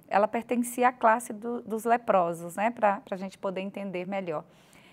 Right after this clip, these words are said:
Então, aquela mulher, ela quebrou muitas regras, ela passou por cima de muita coisa,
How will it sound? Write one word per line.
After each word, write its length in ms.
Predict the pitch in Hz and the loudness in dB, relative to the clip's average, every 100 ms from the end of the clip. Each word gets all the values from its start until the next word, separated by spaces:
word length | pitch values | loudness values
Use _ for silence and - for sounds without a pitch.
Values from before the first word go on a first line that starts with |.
| _ _ | _ _
Então, 360 | 233 247 269 302 | -2 4 4 4
aquela 280 | 285 247 240 | 6 6 6
mulher, 360 | 226 220 262 | 4 6 6
ela 140 | 254 240 | 6 4
quebrou 580 | - 285 214 240 262 | 4 4 4 8 8
muitas 460 | 254 240 254 254 214 | 8 6 4 2 0
regras, 400 | 202 190 190 196 | 0 0 0 2
ela 160 | 202 208 | 2 2
passou 320 | 208 208 202 | 0 0 -4
por 300 | - 240 - | -4 -8 -6
cima 340 | - 226 220 | -4 -4 -2
de 100 | 208 | -4
muita 280 | 202 226 247 | -4 -4 -6
coisa, 420 | 247 196 190 196 | -2 -2 -2 -6